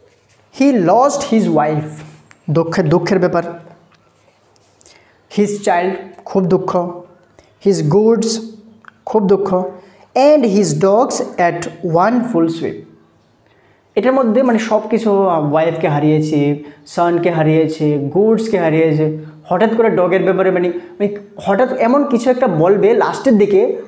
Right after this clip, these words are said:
মনে হবে যে এই যে ফ্লোটা change করে trackless হয়ে গেল। প্রথম দিকে যে আস্তে আস্তে হ্যাঁ, হ্যাঁ, হ্যাঁ, এটা কীভাবে হলো? এই যে জিনিসটা, এটা হচ্ছে anticlimax। ঠিক আছে? মানে হ্যাঁ,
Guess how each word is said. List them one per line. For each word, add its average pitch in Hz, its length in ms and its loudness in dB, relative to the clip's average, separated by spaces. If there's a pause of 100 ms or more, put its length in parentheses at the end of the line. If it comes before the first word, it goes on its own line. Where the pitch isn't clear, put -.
মনে 233 200 2
হবে 226 220 2
যে 247 220 2
এই 240 60 2
যে 214 80 2
ফ্লোটা 254 460 2
change 320 280 2
করে 170 220 0
trackless 220 500 -2
হয়ে 175 120 2
গেল। 131 160 -2 (720)
প্রথম 226 300 2
দিকে 240 200 4
যে 240 100 4
আস্তে 196 360 0
আস্তে 175 220 -4
হ্যাঁ, 156 360 0
হ্যাঁ, 160 280 -2 (240)
হ্যাঁ, 294 260 0 (220)
এটা 208 140 -4
কীভাবে 233 240 2
হলো? 165 300 -2
এই 254 120 2
যে 247 100 2
জিনিসটা, 170 280 0
এটা 165 120 0
হচ্ছে 170 180 -2
anticlimax। 160 560 -6 (720)
ঠিক 220 120 0
আছে? 233 200 0 (440)
মানে 143 100 -8
হ্যাঁ, 160 260 -2